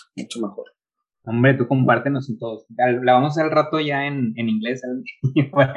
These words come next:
Speaker 2: que, para ampliar nuestro horizonte, pero bien, Alan, pues entonces nos despedimos. Muchas gracias a todos los que se quedaron. No sé cuánto fue, Alan nos va a decir de ratito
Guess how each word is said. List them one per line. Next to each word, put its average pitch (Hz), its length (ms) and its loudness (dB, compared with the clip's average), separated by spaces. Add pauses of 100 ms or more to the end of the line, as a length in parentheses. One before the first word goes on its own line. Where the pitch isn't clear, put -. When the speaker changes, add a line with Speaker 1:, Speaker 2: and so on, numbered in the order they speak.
Speaker 2:
que, 120 220 -6 (500)
para 123 140 6
ampliar 123 260 4
nuestro 139 240 2
horizonte, 135 500 2
pero 135 380 -2 (220)
bien, 147 180 4
Alan, 156 320 -2
pues 131 200 -6
entonces 131 600 -4 (400)
nos 131 160 4
despedimos. 139 800 2
Muchas 131 220 0
gracias 135 200 2
a - 40 -6
todos 170 120 2
los 135 120 0
que 120 80 -8
se 123 140 -10
quedaron. 127 520 0
No 120 120 -6
sé - 160 -20
cuánto 123 280 -4
fue, 127 160 -2
Alan 123 220 0
nos 123 120 0
va 117 60 2
a - 20 2
decir 117 200 -6
de 113 80 -4
ratito 135 440 -10